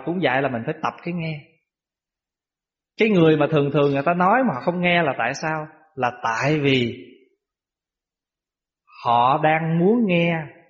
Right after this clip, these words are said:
những cái điều mà họ muốn, còn mình nói những cái điều nó không, không có hợp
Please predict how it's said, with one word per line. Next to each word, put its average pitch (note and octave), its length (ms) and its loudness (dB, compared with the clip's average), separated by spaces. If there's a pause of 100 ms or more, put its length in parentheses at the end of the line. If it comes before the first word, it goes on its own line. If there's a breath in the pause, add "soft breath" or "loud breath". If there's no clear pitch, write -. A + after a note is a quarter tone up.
(320)
những B2 260 -2
cái G#3 160 2
điều C#3 260 6
mà A#2 120 -2
họ A2 180 0
muốn, F3 320 -4
còn C3+ 120 -4
mình B2+ 160 -4
nói D#3 240 -2
những D#3 100 -6
cái F3+ 100 -6
điều B2+ 160 -2
nó B2 140 -8
không, F3 300 -8 (160)
không C3+ 180 -4
có G#3 200 0
hợp B2 180 0